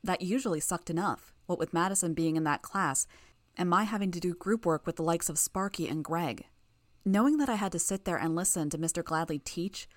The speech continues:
when I'd seen him blatantly turn his back on me when I was being bullied, that sucked more. This wasn't the first time I'd needed to psych myself up to going to school. Deceive myself into going and staying.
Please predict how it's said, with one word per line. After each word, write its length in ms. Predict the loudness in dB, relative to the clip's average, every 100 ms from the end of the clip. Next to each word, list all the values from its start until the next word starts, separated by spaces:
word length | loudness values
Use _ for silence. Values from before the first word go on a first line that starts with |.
| -20 _ -6
when 160 | 0
I'd 180 | 0 0
seen 200 | 0 0
him 200 | 2 0
blatantly 560 | 0 -2 -2 -2 -4 -4
turn 220 | -4 -2
his 160 | -2 -2
back 320 | -2 -2 0
on 120 | 0
me 140 | 0
when 140 | -2 0
I 80 | 0
was 140 | -2
being 260 | -2 -2 -2
bullied, 460 | -4 -2 -2 -4 -12 -20 _ _ _ _ _ _ -10
that 420 | 0 2 2 0
sucked 320 | 0 -2 -4
more. 400 | -4 -2 -2 -4 _ _ _ _ _ _ _ _ _ _ _ _
This 160 | -2 0
wasn't 200 | 2 0
the 80 | 0
first 260 | 0 0
time 200 | 0 0
I'd 120 | 0 0
needed 200 | -2 -2
to 60 |
psych 240 | -2 -2 0
myself 340 | 0 0 0
up 200 | 0 -2
to 80 | -2
going 200 | -2 -2
to 60 | -2
school. 460 | -4 -4 -4 -6 _ _ _ _ _ _ _ _
Deceive 360 | -2 0 0 0
myself 440 | 0 0 -2 -2
into 140 | -4 -2
going 420 | -2 -2 -4 -8
and 140 | -2 0
staying. 480 | 0 -2 -2 -6